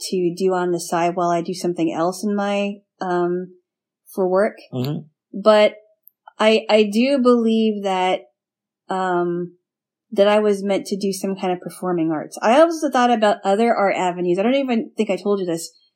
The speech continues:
Speaker 1: Not only did I think about doing voiceover stuff, but I thought about getting into, you know, learning about tap dancing.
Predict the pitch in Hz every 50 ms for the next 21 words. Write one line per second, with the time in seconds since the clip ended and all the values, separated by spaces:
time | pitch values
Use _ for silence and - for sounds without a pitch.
0 | _ _ _ _ _ _ _ _ - 202 220 226 247 277 294 302 311 311 294 247
1 | 247 247 240 226 220 214 208 208 - _ _ _ _ - 226 214 220 208 208 196
2 | 170 185 196 208 202 190 180 175 170 175 180 185 202 196 - 240 233 247 247 247
3 | - - 277 277 285 277 - _ _ _ _ _ _ _ _ _ - 208 208 220
4 | 233 240 302 294 311 311 302 254 262 247 220 226 220 208 214 214 208 208 202 196
5 | 196 190 - - 196 185 180 175 170 - - 190 180 180 170 175 175 185 185 185
6 | 190 190 185 185 180 180 175 185 - - - 180 180 180 - - - - 156 -
7 | - 196 175 156 -